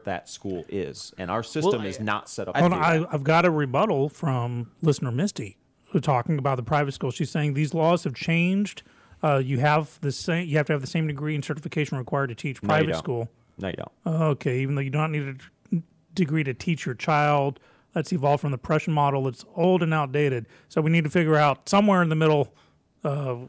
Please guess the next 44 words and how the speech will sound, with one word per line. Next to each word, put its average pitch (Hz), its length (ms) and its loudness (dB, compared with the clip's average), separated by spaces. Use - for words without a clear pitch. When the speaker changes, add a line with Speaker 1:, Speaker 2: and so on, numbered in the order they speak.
Speaker 3:
we 165 100 -2
got 135 160 -2
Misty 156 220 -2
saying 156 240 0
this, 143 140 0
Jay 139 200 0
saying 127 280 -4
that. 120 160 -4
We 123 80 -6
gotta 127 160 -2
figure 127 260 -4
it 120 60 -4
out. 120 260 0
Speaker 2:
Well, 170 120 0
one 208 140 2
Speaker 3:
Which 277 80 4
Speaker 2:
thing 247 100 4
Speaker 3:
one? 170 80 4
Speaker 2:
I, 147 160 0
I - 120 -4
will 147 220 0
comment 143 380 -2
on, 107 240 -2
though, 104 120 -4
Jay, 107 280 -4
like, 98 240 -6
the, - 140 -18
the, 117 260 -6
the 120 80 -8
big 143 320 -2
struggle 107 760 0
that 107 140 -2
would 104 100 -2
be, 104 460 -4
that 101 140 -4
affects 110 360 -6
Texas 113 480 -8
in 98 140 -4
many 107 180 -2
different 95 320 -8
aspects 95 520 -6
is 90 120 -12
the 95 100 -8
size 92 720 -6